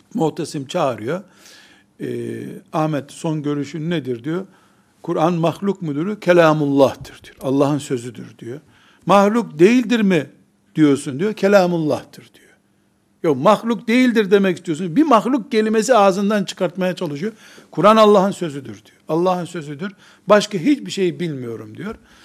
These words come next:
Onu, e, kırbaçlıyorlar.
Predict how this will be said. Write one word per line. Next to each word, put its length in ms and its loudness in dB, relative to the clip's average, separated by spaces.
Onu, 360 -2
e, 320 -2
kırbaçlıyorlar. 840 2